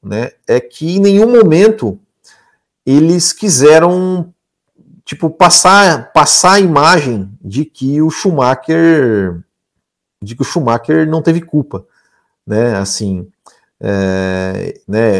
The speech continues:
e, e, ele, ele fala, né, que, que, assim, que, que o Schumacher, né, é, que, que o Schu-, que, que o Schumacher, quando saiu do carro, na cabeça dele, ele achava que o Villeneuve que tinha batido nele, né? Tipo assim, claro, o cara, a, a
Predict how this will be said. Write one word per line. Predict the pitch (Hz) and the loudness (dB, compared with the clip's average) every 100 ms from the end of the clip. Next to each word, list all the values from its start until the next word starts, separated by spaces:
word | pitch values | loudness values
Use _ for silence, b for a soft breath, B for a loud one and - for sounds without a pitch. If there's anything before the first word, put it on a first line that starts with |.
| 101 | -2
e, | 101 - | -4 -4
e, | 110 - - | -6 -4 -4
ele, | 123 - | -4 0
ele | 131 139 | 0 2
fala, | 160 135 107 | 2 4 2
né, | |
que, | 123 117 | 0 -6
que, | - | -6
assim, | 123 | -8
que, | 98 113 - - | -4 -6 -6 -8
que | 123 | -4
o | |
Schumacher, | - 151 127 131 - 107 | 0 0 2 2 2 0
né, | - 110 _ - | 0 -4 _ -8
é, | 98 95 90 87 98 _ _ _ _ _ b b b b _ | -4 -2 -4 -6 -10 _ _ _ _ _ b b b b _
que, | 110 | -18
que | 98 | -16
o | 110 | -12
Schu-, | - - | -14 -12
que, | 107 98 _ - | -14 -14 _ -18
que | - | -10
o | |
Schumacher, | - 127 - 123 | -4 0 0 0
quando | 131 131 | -2 -2
saiu | - 131 170 | 2 4 4
do | 165 | 4
carro, | - 131 160 127 | 2 2 2 0
na | 101 | -6
cabeça | 101 110 127 147 110 | -2 2 2 2 0
dele, | 107 170 135 95 b b b b b - | 4 4 4 -2 b b b b b -4
ele | 117 131 | 2 2
achava | 127 143 151 | 2 2 2
que | - | 2
o | 147 | 0
Villeneuve | 160 165 139 156 | 2 4 4 2
que | 156 | -2
tinha | 165 185 | -6 -2
batido | 170 165 - 175 | 0 0 -2 -2
nele, | 165 110 92 _ _ _ _ _ 98 | 0 -2 -4 _ _ _ _ _ -6
né? | 104 | -6
Tipo | - | -6
assim, | - 135 | -8 2
claro, | 208 120 | 4 4
o | |
cara, | 110 131 131 127 123 | 4 2 0 -10 -8
a, | - | -6
a | - - 151 | -4 -4 -4